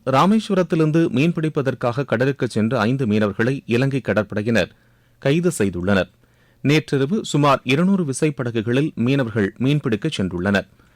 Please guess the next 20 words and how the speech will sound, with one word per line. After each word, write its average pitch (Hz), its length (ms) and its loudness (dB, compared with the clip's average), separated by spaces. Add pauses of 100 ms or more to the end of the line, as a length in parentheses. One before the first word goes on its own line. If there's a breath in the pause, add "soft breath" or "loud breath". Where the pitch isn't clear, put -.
(160 soft breath)
அவர்கள் 147 480 0 (220 soft breath)
கடலில் 208 520 0
மீன்பிடித்துக் 160 600 0
கொண்டிருந்தபோது 110 760 0
அங்கு 147 300 0
வந்த 156 220 0
இலங்கை 123 400 0
கடற்படையினர் 101 600 0 (400 soft breath)
இலங்கையின் 202 540 2
கடற்பகுதியில் 135 720 0 (120)
அத்துமீறி 165 460 2
மீன்பிடித்ததாக 117 800 0
கூறி 110 400 -2
ஐந்து 147 320 0
மீனவர்களையும் 107 640 0 (320 soft breath)
அவர்கள் 165 360 2
பயன்படுத்திய 160 680 0
விசைப்படகுகளையும் 120 1040 -2 (140)
பிடித்துச் 117 440 -2
சென்றனர். 98 340 0